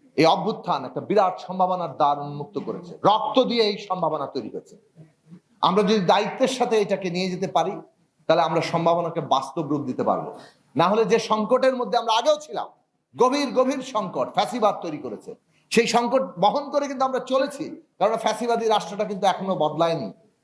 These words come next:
এই সরকার সেই রাষ্ট্রের উপরেই দাঁড়িয়ে আছে।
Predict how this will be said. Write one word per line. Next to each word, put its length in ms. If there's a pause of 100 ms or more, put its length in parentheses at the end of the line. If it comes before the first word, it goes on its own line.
(960)
এই 100
সরকার 420 (140)
সেই 180
রাষ্ট্রের 360
উপরেই 220
দাঁড়িয়ে 300
আছে। 200